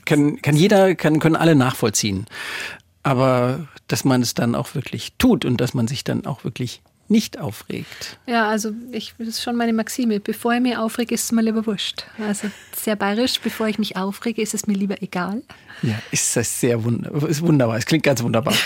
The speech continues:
Speaker 2: <laughs>
Speaker 1: Ich finde das sehr schön.
Speaker 2: Ja, aber das ist, äh, in vielen Sachen ist das wirklich eine gute Lösung, weil es entspannt
Speaker 1: Mhm.
Speaker 2: maximal und ja,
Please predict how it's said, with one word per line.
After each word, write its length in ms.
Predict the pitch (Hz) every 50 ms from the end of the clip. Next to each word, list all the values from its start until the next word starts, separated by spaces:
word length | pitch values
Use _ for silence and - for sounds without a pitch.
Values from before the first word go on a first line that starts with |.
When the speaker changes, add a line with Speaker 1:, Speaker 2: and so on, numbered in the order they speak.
| - - -
Speaker 2:
<laughs> 300 | 269 - - - 277 214
Speaker 1:
Ich 120 | - 196
finde 220 | - - 240 214 -
das 160 | 165 160 -
sehr 120 | 156 143
schön. 300 | 135 - - 117 - 123 98 - 269 - - - - - - -
Speaker 2:
Ja, 240 | 226 226 233 226 -
aber 200 | - 226 233 226
das 200 | 240 233 - -
ist, 320 | 226 233 247 233 - -
äh, 240 | - - 226 226 226 -
in 180 | 226 233 226
vielen 400 | - - 269 254 269 269 262 254
Sachen 360 | 233 233 226 220 - 240 233 233
ist 220 | - 220 - -
das 180 | 240 208 - -
wirklich 220 | 240 - 240 202
eine 100 | - 233
gute 220 | - 247 240 -
Lösung, 420 | 240 214 226 233 226 214 190 185 190
weil 280 | 196 202 202 208 208 - - - - - - - - _ _ _
es 280 | 220 214 214 214 -
entspannt 720 | - 226 208 202 - - - 214 202 196 196 202 - - - _ _ _ _ _ _ _ _ _ _ -
Speaker 1:
Mhm. 220 | 151 147 151 151 170
Speaker 2:
maximal 600 | 202 196 - - - 196 185 185 180 180 190 180 - _ -
und 400 | 226 202 196 196 - - - - _ _ _ _ _ _ _ _ _ _ _ -
ja, 180 | - 240 233 233